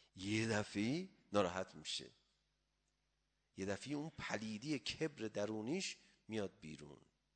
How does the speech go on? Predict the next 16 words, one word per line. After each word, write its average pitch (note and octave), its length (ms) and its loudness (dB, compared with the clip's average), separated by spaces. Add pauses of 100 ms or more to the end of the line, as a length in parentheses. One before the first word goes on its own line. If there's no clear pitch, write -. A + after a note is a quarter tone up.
(320)
ای D#3+ 180 6
خدای G2 720 2
من، D2+ 340 -8 (540)
رسول B2+ 520 0
گرامی G#2+ 500 0
اسلام B2 720 -2 (920)
یه B2+ 320 6
علی B2 560 10
داشت، E2+ 1040 8 (160)
علی، B2 840 8 (2250)
علی C3 440 4 (120)
علو B2 240 12
و A#2 220 2
عظمتی A#2 800 6
درش F2 360 4
هست - 720 -4